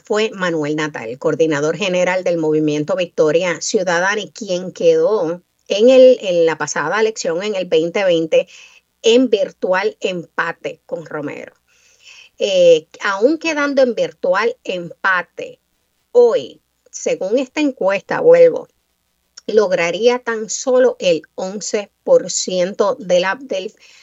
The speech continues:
favor de los electores en San Juan. Y vuelvo,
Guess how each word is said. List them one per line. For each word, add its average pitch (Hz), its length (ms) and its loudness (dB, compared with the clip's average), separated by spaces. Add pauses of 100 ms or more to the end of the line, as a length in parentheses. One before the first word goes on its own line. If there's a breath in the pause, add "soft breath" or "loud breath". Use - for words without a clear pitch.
(180 soft breath)
favor 180 640 0
de 208 140 -4
los 156 160 -4
electores 165 720 0 (720 soft breath)
en 185 180 -6
San 160 320 -6
Juan. 147 420 -4 (100)
Y 240 180 -2
vuelvo, 175 520 0